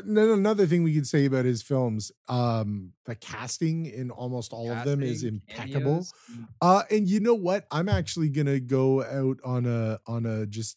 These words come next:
Speaker 1: just s-, on a statement here. One of my favorite things about Tenet is Robert Pattinson. I think Robert Pattinson's a,
Speaker 2: Yeah, he's a
Speaker 1: is a,
Speaker 2: king.
Speaker 1: is an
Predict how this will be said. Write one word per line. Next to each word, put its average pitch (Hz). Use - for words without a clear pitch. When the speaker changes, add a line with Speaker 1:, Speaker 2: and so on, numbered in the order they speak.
Speaker 1:
just -
s-, -
on 120
a 117
statement 151
here. 107
One 185
of 339
my 202
favorite 160
things 151
about 120
Tenet 139
is 123
Robert 127
Pattinson. 104
I 208
think 220
Robert 120
Pattinson's 95
a, 92
Speaker 2:
Yeah, 110
he's 175
a 156
Speaker 1:
is 120
a, 117
Speaker 2:
king. 110
Speaker 1:
is 117
an 110